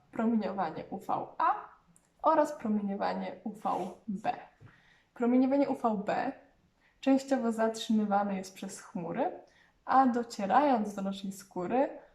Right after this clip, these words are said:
powoduje rumień czy poparzenia słoneczne. Ten typ promieniowania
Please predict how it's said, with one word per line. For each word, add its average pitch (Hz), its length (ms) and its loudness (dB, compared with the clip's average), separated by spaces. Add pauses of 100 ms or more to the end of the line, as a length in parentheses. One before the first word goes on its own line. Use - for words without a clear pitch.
(140)
powoduje 196 840 -4 (680)
rumień 214 680 2 (100)
czy 180 120 -10
poparzenia 202 720 -2 (460)
słoneczne. - 600 -8 (1200)
Ten 294 240 6
typ 220 140 -4
promieniowania 208 760 -2